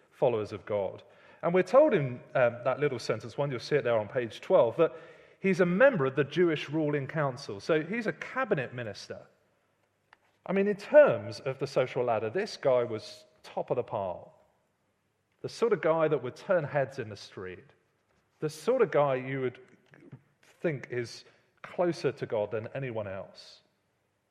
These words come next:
Yet look what Jesus says to him in verse three. Jesus replied, "Very truly, I tell you, no one can see the kingdom of God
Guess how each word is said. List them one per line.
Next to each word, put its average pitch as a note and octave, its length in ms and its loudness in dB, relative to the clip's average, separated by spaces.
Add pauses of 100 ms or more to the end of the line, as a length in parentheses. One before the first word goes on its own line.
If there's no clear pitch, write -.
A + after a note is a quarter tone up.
(1000)
Yet D#3 140 -6
look C4+ 200 -6
what C4+ 120 -6
Jesus C3+ 280 -6
says A#2 240 -4
to G2 80 -14
him G2 180 -12
in G2 240 -16 (480)
verse G#2 300 -8
three. F#2 360 -14 (1300)
Jesus F#3+ 340 -8
replied, B2+ 400 2
"Very G3+ 240 4
truly, A#2+ 380 -2
I B2+ 80 4
tell F#3+ 360 0
you, F2+ 240 -6 (920)
no F3 180 2
one B3+ 160 0
can E3 120 -8
see D3 180 -6
the C3+ 100 -6
kingdom D3 380 -6
of A2+ 140 -10
God G2+ 400 -6